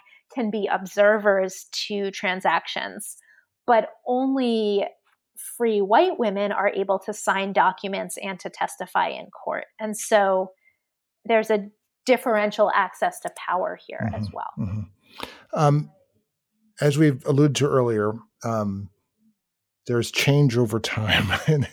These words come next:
Speaker 2: in this, in this story. It's, it's history. There's change over time. Um, might not be, not, might not be able to figure out causality, but we can certainly see change over time. Um,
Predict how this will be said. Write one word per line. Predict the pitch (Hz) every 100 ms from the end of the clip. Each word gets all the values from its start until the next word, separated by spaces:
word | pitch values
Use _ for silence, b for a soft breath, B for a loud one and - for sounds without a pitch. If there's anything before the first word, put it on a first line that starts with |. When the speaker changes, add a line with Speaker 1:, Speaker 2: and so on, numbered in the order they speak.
| -
Speaker 2:
in | 135
this, | 127 120 - -
in | 143
this | 131 117
story. | - 120 104 110
It's, | 110 -
it's | -
history. | 208 208 - 95
There's | 95 117 - B B -
change | 127 131 120
over | 123
time. | 120 131 117 92 B B B B
Um, | 135 127 117 120 113 B B B
might | 123
not | 131 143
be, | 156 151 127
not, | 139 147 - _ -
might | 131 156
not | 143
be | 156
able | 151
to | 147
figure | 151
out | 147 147
causality, | 143 147 143 127
but | 117 113
we |
can | 107 107
certainly | - 151 127
see | 127
change | 120 131 120
over | 120 113
time. | 123 107 87 B B B B
Um, | 151 143 143 135 120